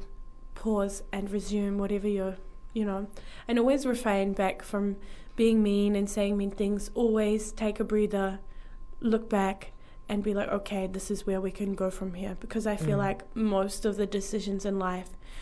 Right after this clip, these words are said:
Speaker 1: should be made when we're in a positive mindset. So I really
Speaker 2: Yeah.
Speaker 1: think that, you know, whatever you're going through today, just know that it will pass and you
Speaker 2: Yeah.
Speaker 1: will be okay again.
Speaker 2: Yeah.
Speaker 1: And, um, just smile, because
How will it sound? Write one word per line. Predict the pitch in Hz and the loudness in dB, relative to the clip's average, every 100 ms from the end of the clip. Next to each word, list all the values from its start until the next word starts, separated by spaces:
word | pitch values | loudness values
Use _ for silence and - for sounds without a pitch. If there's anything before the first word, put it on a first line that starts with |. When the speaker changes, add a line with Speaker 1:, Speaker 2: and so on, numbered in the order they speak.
| - | -8
Speaker 1:
should | - - 214 | 0 4 4
be | 226 202 | 4 2
made | 185 175 180 208 | 2 2 0 0
when | 202 196 | -2 0
we're | 190 | 0
in | 190 | -2
a | |
positive | 185 - 190 214 208 202 | -4 -6 -6 -4 -6 -6
mindset. | 202 208 208 - 214 - | -6 -4 -6 -8 -8 -8
So | - - 196 | -8 -6 -4
I | 196 | -4
really | 196 196 196 | -2 -2 -2
Speaker 2:
Yeah. | - | -4
Speaker 1:
think | 196 220 | -6 -4
that, | 202 196 214 - - - - - | -6 -6 -8 -12 -12 -12 -12 -4
you | 226 | 0
know, | 196 185 | 2 2
whatever | 196 202 226 | 2 4 4
you're | 226 202 185 | 4 4 2
going | 185 190 | 0 -2
through | - 208 | -2 -2
today, | - 196 185 190 196 - 220 | -2 -4 -2 -2 -4 -8 -2
just | 214 214 | -2 2
know | 214 202 | 2 4
that | 202 | 2
it | 208 | 0
will | 208 190 | 0 -2
pass | - 190 185 220 - - - - | -2 -2 -2 -4 -6 -10 -10 -2
and | 214 | 2
you | 214 202 | 4 6
Speaker 2:
Yeah. | |
Speaker 1:
will | 196 196 | 4 4
be | 196 185 | 4 2
okay | 185 - 196 180 | 2 -2 -2 0
again. | 180 175 175 170 | 0 0 0 0
Speaker 2:
Yeah. | 160 160 170 - - - | -2 -4 -6 -8 -8 -2
Speaker 1:
And, | 208 196 202 202 | 2 2 2 2
um, | 196 190 180 196 214 | 0 0 -2 -4 -6
just | 220 214 - | -6 -6 -2
smile, | 220 190 180 185 196 - | 0 2 0 -2 -6 -8
because | 208 202 202 - | -4 -2 -2 -6